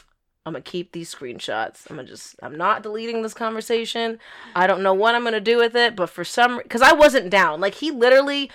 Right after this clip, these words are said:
sent me a message one time at, like, one P M. I was working my office job, and he, and I'm,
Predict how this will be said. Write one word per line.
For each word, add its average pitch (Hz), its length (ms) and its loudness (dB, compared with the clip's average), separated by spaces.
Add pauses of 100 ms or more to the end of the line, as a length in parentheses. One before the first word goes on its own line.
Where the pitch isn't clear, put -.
(120)
sent 240 320 -2
me 233 120 0
a 214 60 0
message 202 320 -2
one 247 180 -2
time 254 420 0 (680)
at, 240 160 8
like, 233 160 2
one 254 380 6
P 262 320 0
M. 175 340 2
I 214 80 6
was 240 200 0
working 330 320 0
my 254 200 2
office - 360 4
job, 127 440 -4
and 254 160 2
he, 302 300 0
and 233 80 -4 (140)
I'm, 381 180 4